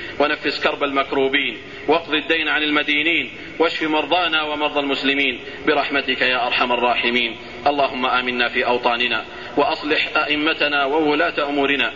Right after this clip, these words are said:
واجعل ولايتنا في من خافك واتقاك واتبع رضاك يا رب العالمين. اللهم وفق ولي أمرنا لما تحبه وترضاه من الأقوال والأعمال يا حي يا قيوم. اللهم أصلح له بطانته يا ذا الجلال والإكرام.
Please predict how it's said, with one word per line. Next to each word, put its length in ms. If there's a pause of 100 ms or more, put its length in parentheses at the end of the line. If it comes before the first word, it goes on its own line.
(260)
واجعل 280
ولايتنا 560
في 160
من 120
خافك 380
واتقاك 540 (340)
واتبع 440
رضاك 340
يا 160
رب 180
العالمين. 580 (300)
اللهم 380
وفق 400
ولي 280
أمرنا 420 (300)
لما 200
تحبه 460
وترضاه 560 (320)
من 120
الأقوال 540
والأعمال 540 (300)
يا 140
حي 340
يا 100
قيوم. 480 (240)
اللهم 440
أصلح 400
له 200
بطانته 720
يا 220
ذا 80
الجلال 380
والإكرام. 540